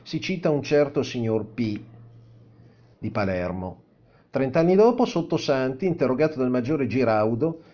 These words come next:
afferma che il signor P era Picone Chiodo, che nell'ambito di Nuova Repubblica era il più interventista e parlava sempre con grande ammirazione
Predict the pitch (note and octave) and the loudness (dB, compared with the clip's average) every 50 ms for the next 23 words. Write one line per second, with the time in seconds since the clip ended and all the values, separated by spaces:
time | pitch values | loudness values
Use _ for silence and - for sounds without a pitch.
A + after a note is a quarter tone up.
0 | - - - E3+ E3+ - A#3+ G#3+ F3 D#3 D3 - D#3+ D3+ - - F3 F3 F#3+ G#3 | -12 -8 -8 -4 0 2 4 4 4 4 2 0 -2 -2 -2 -2 0 2 4 4
1 | G#3+ G#3 - D3+ E3 G3+ F#3+ - - - E3 F3+ G3 F#3+ E3 - - - G#3 G#3 | 4 2 0 -2 -2 -2 -4 -4 -2 0 2 4 4 2 2 0 -2 -4 -6 -6
2 | G3+ - - C#3+ C#3 C#3+ C#3+ D3 D3 D3 - B2 A2 G2+ G2+ G2 G2 G2+ G#2 G#2+ | -4 -2 0 2 2 2 2 0 0 -2 -2 -2 0 0 0 0 0 -2 -2 -4
3 | G#2 G#2 - - _ _ - A#2+ A2 A2+ A2 A#2+ C#3+ D#3 D#3+ D#3 C3+ C3 B2 B2 | -6 -8 -12 -20 _ _ -6 -4 -2 0 0 2 2 2 2 2 2 0 0 -2
4 | B2+ A#2 B2 C3+ C3+ A#2+ - - - - - A2+ C3+ D#3 D#3 C#3+ C#3 B2+ B2+ B2 | -2 -2 0 -2 -2 -2 -4 -8 -10 -6 -2 2 2 4 4 4 4 2 2 0
5 | - B2+ A#2+ A2 A2+ A#2 A2+ A2+ - C3+ C3+ D3 - - - - - - _ - | -2 -4 -4 -2 -2 -2 -2 0 0 2 2 0 -2 -6 -14 -20 -20 -18 _ -2
6 | D3+ F3+ F#3 E3+ D#3 D3 D3 - G3 G3 E3 C#3+ C#3 B2 A#2+ D#3+ D#3 D3+ D3 D#3+ | 2 2 4 4 4 2 2 0 2 2 2 2 0 2 2 2 4 4 4 2
7 | D#3+ D#3 D3+ - B2 A2+ G#2+ G2+ - - - A#2+ A#2 A2+ A2 - A#2+ A#2 A#2 C3 | 2 0 0 -2 -2 -4 -2 -4 -4 -2 0 2 2 2 2 2 2 2 2 4
8 | D#3 F3 E3 C3 B2+ A#2+ - - E3 D#3 B2 A#2 A#2 A#2 A#2 B2+ C#3+ D3+ E3+ E3+ | 4 4 4 4 2 2 0 0 0 2 2 2 0 0 0 0 0 0 0 -2
9 | - - - - - A#2 A2+ G#2+ A#2+ B2 D#3+ F#3 F#3+ F3 D#3+ D3 C3 B2+ B2 B2+ | -6 -12 -8 -4 -2 -2 0 2 2 2 4 4 4 4 4 4 4 2 2 2
10 | B2+ C3 D3 D#3 - - B2 A#2+ A2+ A2+ B2+ C#3+ D3 C#3+ | 0 0 0 -2 -2 -2 -2 -2 0 0 -2 -2 -4 -6